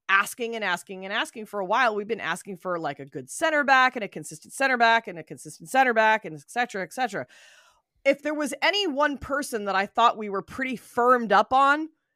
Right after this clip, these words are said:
it was Miles. And so when he makes a mistake, it's huge. And he did. And it made a mistake, and it, and he, and he sent it. Uh,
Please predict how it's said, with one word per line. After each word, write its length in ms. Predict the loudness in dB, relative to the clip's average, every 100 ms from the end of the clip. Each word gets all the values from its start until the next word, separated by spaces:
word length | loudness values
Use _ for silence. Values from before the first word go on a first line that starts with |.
| _ 2
it 160 | 2 4
was 160 | 2
Miles. 640 | 8 8 8 4 -4 -12 -16 _
And 160 | -6 -4
so 160 | 0 0
when 260 | 0 -4
he 360 | -6 -8 -4 -2
makes 320 | -2 -2 -4
a 60 | -6
mistake, 800 | -6 -6 -2 0 0 -4 -12 _ _ _ _ _
it's 400 | -8 -6 -8 -14 -16 _
huge. 1040 | _ -20 -14 -8 -4 -2 -4 -4 -8 -12 -14 _ _ -2
And 160 | 0 0
he 180 | -4 -6
did. 580 | -4 -2 0 0 -4 -4
And 160 | 0 0
it 120 | -2
made 220 | 0 0
a 60 | 0
mistake, 500 | -6 -4 -2 -2 -4
and 100 | -6
it, 140 | -6 -8 _ -8
and 140 | -6
he, 140 | -8 -8
and 100 | -8
he 80 | -8
sent 320 | -6 -4 -4
it. 100 | -8 _ _ _ _ _
Uh, 180 | -18